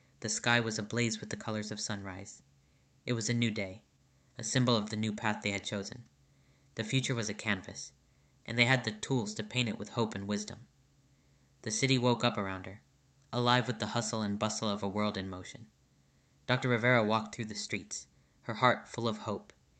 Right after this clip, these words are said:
They had seen the future, and now they were ready to help build it. Notes on Chapter eleven.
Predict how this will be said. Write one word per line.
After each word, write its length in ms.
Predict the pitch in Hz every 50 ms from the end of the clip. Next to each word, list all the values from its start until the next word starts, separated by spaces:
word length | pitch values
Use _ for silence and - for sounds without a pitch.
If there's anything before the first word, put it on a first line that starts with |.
| _ _ _ _ _ _ _ _ -
They 100 | 120 120
had 120 | 113 107
seen 240 | 110 - 131 131 123
the 60 | 120
future, 460 | 110 - 110 107 104 - 95 95 - _ _ _ _ _ _ _ _ _ _ _
and 140 | - 113 110
now 340 | 113 110 110 104 107 - - - -
they 100 | - 113
were 120 | 110 107
ready 240 | 110 120 113 113 110
to 100 | 110 104
help 380 | 95 113 110 104 107 - _
build 240 | - 98 92 - -
it. 180 | - - - - _ _ _ _ _ _ _ _ _ _ _ _ _ _ _ _ _ _ _ _ _ _ _ _ _ _ _ _ _ _ _ _ _ _ _ _ -
Notes 340 | 117 131 139 143 139 - - -
on 160 | - 117 107
Chapter 380 | - 117 113 110 - 117 110
eleven. 460 | - 104 104 101 95 - - 95 107